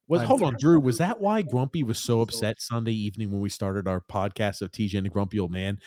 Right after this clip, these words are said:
Speaker 1: Was because you're whooping up on him in fantasy?
Speaker 2: I lost
Speaker 1: Oh, now it makes sense.
Speaker 2: I lost to him in week one. I've won three straight weeks.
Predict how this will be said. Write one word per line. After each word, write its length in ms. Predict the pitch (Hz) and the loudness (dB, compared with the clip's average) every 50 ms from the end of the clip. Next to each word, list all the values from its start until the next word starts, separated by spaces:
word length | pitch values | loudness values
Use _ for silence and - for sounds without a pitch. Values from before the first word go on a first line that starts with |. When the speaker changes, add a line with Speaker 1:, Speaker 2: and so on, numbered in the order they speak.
| - - - _ | -20 -20 -8 _
Speaker 1:
Was 120 | - 123 104 | 0 2 2
because 320 | 98 113 - 123 117 92 | 2 0 2 2 2 4
you're 140 | 113 110 107 | 4 4 4
whooping 340 | 101 104 120 117 - 117 104 | 6 6 4 4 4 2 0
up 160 | 104 110 - | 0 2 2
on 160 | 113 107 107 107 | 2 2 4 2
him 100 | 101 95 | 0 0
in 80 | 92 | -2
fantasy? 580 | - - 98 98 101 104 107 - - 127 123 - _ _ - | -4 -4 -2 -2 -2 -2 -2 -2 -2 -2 -2 -4 _ _ 0
Speaker 2:
I 160 | 110 117 127 131 | 6 8 8 10
lost 100 | 135 135 | 10 10
Speaker 1:
Oh, 200 | 131 127 120 117 - 117 | 10 8 8 6 2 4
now 220 | 131 147 151 143 | 6 6 6 6
it 60 | 139 | 4
makes 260 | 139 127 120 - - | 2 2 2 0 -4
sense. 520 | - - 123 123 127 120 113 - - - - | -2 0 2 2 2 0 -2 -6 -4 0 4
Speaker 2:
I 100 | 139 135 | 4 4
lost 360 | 135 135 139 139 143 139 - | 6 8 10 10 8 8 4
to 60 | - 131 | 0 0
him 160 | 139 139 135 | 0 0 0
in 120 | 123 120 120 | 0 0 0
week 260 | 131 131 123 127 - | 0 -2 -2 -2 0
one. 300 | 120 123 120 117 110 110 | 2 2 2 2 2 0
I've 160 | 107 104 104 | -2 -2 -2
won 180 | 113 107 101 98 | -4 -4 -6 -6
three 220 | - - 107 101 | -8 -10 -10 -10
straight 300 | - - - 95 92 95 | -8 -10 -10 -8 -8 -10
weeks. 400 | 95 95 87 - - - - - | -12 -14 -14 -16 -18 -20 -20 -20